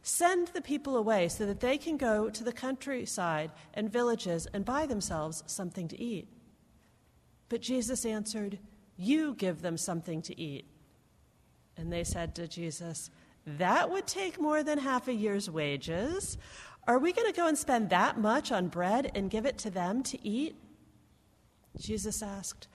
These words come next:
"How many loaves do you have? Go and see." And when they found out, they said, "Five, and, and two fish." Then Jesus directed them to have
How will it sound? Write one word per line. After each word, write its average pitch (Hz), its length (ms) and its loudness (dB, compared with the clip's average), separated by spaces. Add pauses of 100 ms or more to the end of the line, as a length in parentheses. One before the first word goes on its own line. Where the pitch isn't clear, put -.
(340)
"How 359 200 4
many 349 240 6
loaves 226 420 6
do 214 120 -4
you 220 240 2
have? 147 580 -4 (480)
Go 233 200 2
and 359 100 0
see." 233 340 0 (680)
And 214 100 -2
when 226 120 2
they 247 120 4
found 240 300 0
out, 165 220 2
they 196 120 -2
said, 170 280 -4
"Five, - 600 4 (280)
and, 311 280 2
and 339 200 6
two 415 180 4
fish." - 540 2 (1200)
Then 311 240 8
Jesus 320 320 2
directed 240 400 2
them 190 100 0
to 180 80 0
have 180 180 -2